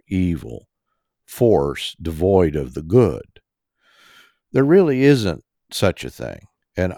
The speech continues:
and I would agree. But in fact, is there the, the sense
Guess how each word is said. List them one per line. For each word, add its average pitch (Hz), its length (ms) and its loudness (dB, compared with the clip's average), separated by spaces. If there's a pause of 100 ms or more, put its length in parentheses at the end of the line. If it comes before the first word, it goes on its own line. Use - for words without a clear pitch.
and 95 180 -2
I 95 140 0
would 78 180 -2
agree. 85 540 -6 (1500)
But 139 500 4
in 147 240 0
fact, 160 640 -4
is 156 300 0
there 147 320 -2
the, 107 180 -6
the 95 260 -4
sense - 760 -4